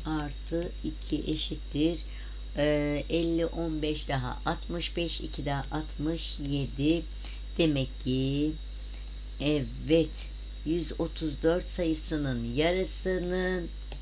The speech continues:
eşit olduğu sayı altmış yedi. Evet, cevabımız altmış yedi yavrularım.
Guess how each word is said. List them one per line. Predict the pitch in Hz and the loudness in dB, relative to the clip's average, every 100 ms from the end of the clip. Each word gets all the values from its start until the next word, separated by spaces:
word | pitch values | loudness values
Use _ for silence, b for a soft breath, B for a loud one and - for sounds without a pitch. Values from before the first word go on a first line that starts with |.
| - - - | -8 -2 2
eşit | 160 - 160 | 2 2 2
olduğu | 160 143 127 - 123 120 110 - - - | 2 4 0 0 0 0 -4 -8 -8 -2
sayı | 143 131 143 - - | 0 2 0 -2 -2
altmış | 147 147 - 127 151 156 - - - | -2 -2 -4 -2 0 -2 -2 -4 -2
yedi. | 143 135 135 127 127 123 123 123 - - - - - - - | -2 0 0 0 0 0 -2 -6 -8 -10 -10 -8 -8 -8 -2
Evet, | 160 147 147 B B B - | 0 0 -4 B B B -2
cevabımız | 190 175 160 143 143 160 - - - - | 0 2 2 0 -2 -2 -4 -8 -6 -6
altmış | 151 - 151 - 156 | -6 -4 -2 0 2
yedi | 147 147 | 2 2
yavrularım. | 147 139 131 135 135 135 139 | 2 2 0 0 0 -2 -2